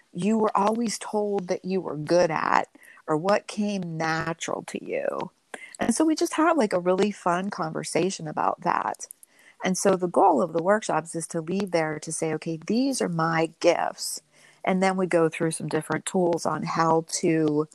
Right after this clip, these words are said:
like, change our words that we tell ourselves and how to, like, clear some of the mindset blocks to allow those things to shine.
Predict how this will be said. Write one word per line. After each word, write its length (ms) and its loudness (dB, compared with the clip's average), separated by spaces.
like, 460 2
change 580 -2
our 420 0
words 680 0
that 140 0
we 100 -6
tell 280 -2
ourselves 580 -4
and 120 -8
how 260 -4
to, 200 -8
like, 200 -4
clear 380 0
some 220 -6
of 60 -10
the 60 -10
mindset 480 -4
blocks 320 -2
to 120 -2
allow 400 4
those 300 -4
things 300 -6
to 100 -8
shine. 680 -6